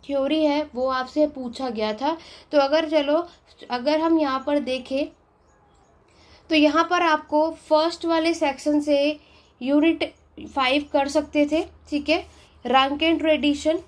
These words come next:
चलो, unit four अगर किसी को समझ आया नहीं आया, वो एक अलग बात है। पर्शियन का ट्रेडिशन, जिसमें दिल्ली सल्तनत के बारे में, इन सब के बारे में, मुगल्स के बारे में persian history writing बता सकते थे। यूनिट सेकंड भी आपने पढ़ रखा था ग्रीक रोमन ट्रेडिशन,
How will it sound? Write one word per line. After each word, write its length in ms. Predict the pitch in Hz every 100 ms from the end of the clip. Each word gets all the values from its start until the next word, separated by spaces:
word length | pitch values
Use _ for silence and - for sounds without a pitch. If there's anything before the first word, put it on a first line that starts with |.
| -
चलो, 200 | 285 294
unit 300 | 311 302 320
four 240 | - 302 302
अगर 220 | 285 302
किसी 220 | 294 285
को 100 | 302
समझ 380 | 302 285 285 269
आया 300 | 247 262 285
नहीं 360 | 269 254 277
आया, 220 | 269 262 262
वो 160 | 247
एक 160 | 240 240
अलग 260 | 240 277
बात 260 | 269 262 262
है। 120 | 302 339 - - - -
पर्शियन 500 | 277 294 294 349 330
का 140 | 330
ट्रेडिशन, 560 | 320 320 302 302 294 311
जिसमें 260 | 294 302 254
दिल्ली 280 | 254 262
सल्तनत 520 | 277 285 269 285 277 277
के 140 | 285
बारे 220 | 269 262
में, 240 | 262 269 269
इन 100 | 262
सब 200 | 277 269
के 120 | 277
बारे 260 | 247 247
में, 120 | 254 262
मुगल्स 340 | 247 247 254
के 100 | 285
बारे 240 | 254 240
में 180 | 247 269
persian 380 | 254 247 269 269
history 280 | 262 254 254
writing 320 | 247 240 247
बता 240 | 214 220
सकते 340 | 220 240 269 262
थे। 160 | 294 330 - - - - 254
यूनिट 340 | 302 330 339
सेकंड 440 | 330 285 302 320
भी 100 | 320
आपने 300 | 320 302 302
पढ़ 240 | 302 285 269
रखा 240 | 277 277
था 140 | 285 311
ग्रीक 360 | 247 269 285
रोमन 380 | 285 254 247 269
ट्रेडिशन, 560 | 240 233 214 208 190